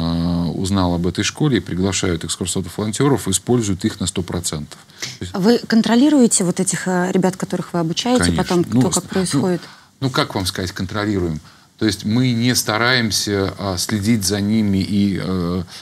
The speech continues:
Speaker 1: контролировать, что они делают. Мы стараемся им помочь.
Speaker 2: Мгм.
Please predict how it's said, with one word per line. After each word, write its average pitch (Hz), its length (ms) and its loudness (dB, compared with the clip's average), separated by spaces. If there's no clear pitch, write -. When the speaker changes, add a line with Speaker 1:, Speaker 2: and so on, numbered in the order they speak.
Speaker 1:
контролировать, 101 600 2
что 107 200 0
они 98 180 2
делают. 82 420 0
Мы 98 180 2
стараемся 117 460 2
им 104 100 -2
помочь. 98 440 -2
Speaker 2:
Мгм. 208 260 0